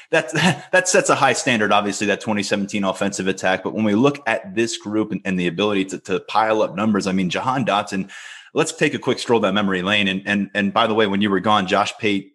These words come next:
says very clearly he thinks Jah-, Jahan Dotson is one of the more overlooked players across the country. And I think a lot of that had to do because so many of his bright spots were during that spiral to oh and five last year. He had a sixty-yard touchdown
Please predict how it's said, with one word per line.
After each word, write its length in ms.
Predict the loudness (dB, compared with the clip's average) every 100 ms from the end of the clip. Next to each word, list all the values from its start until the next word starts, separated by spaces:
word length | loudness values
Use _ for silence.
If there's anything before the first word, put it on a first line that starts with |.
| _
says 360 | -6 -2 -2 -4
very 300 | -4 0 0
clearly 340 | 0 -2 -2 -2
he 100 | -2
thinks 240 | -2 -4
Jah-, 360 | -2 -4 -4 -6
Jahan 280 | -4 -2 -2
Dotson 240 | -2 -4
is 80 | -6
one 100 | -8
of 60 | -6
the 40 |
more 140 | -6 -2
overlooked 500 | -2 0 0 -2 -2
players 300 | -2 0 0
across 380 | -4 -2 -2 -2
the 80 | -6
country. 340 | -6 -6 -4
And 80 | -4
I 20 |
think 200 | -2 -2
a 40 | 0
lot 200 | 0 2
of 60 |
that 120 | 0 -2
had 240 | -2 -2
to 80 | -2
do 220 | 0 0
because 420 | 0 -2 -2 -4 -12 -20 -18 -6
so 160 | 0
many 200 | 2 2
of 80 | 2
his 120 | 0
bright 300 | -2 0 0
spots 340 | 0 0 0 0
were 180 | -6 -2
during 380 | 0 2 2 0
that 180 | -2 -4
spiral 800 | -4 0 2 2 2 0 -4 _
to 120 | -4 0
oh 160 | 0
and 160 | 0 -2
five 320 | 0 2 2
last 280 | -2 -4 -6
year. 140 | -6
He 140 | -4 -6
had 280 | -2 0 0
a 60 |
sixty-yard 560 | -4 -8 -6 0 0 0
touchdown 540 | -4 -2 -2 -2 -2